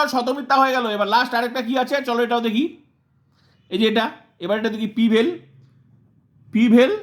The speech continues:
কিউ। এই যে পিভেল কিউ, এবারে যে এটা করবো, পিভেল কিউ, এখানে দেখো পিভেল কিউ, মানে তার মানে এখানে কয়টা ঘর হবে? চারটা ঘর হবে। কেন? পি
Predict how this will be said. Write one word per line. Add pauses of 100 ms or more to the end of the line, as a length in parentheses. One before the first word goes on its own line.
(880)
কিউ। (560)
এই
যে (100)
পিভেল
কিউ, (200)
এবারে
যে
এটা
করবো, (120)
পিভেল
কিউ,
এখানে
দেখো (120)
পিভেল
কিউ, (100)
মানে
তার
মানে
এখানে
কয়টা
ঘর
হবে? (320)
চারটা
ঘর
হবে।
কেন? (160)
পি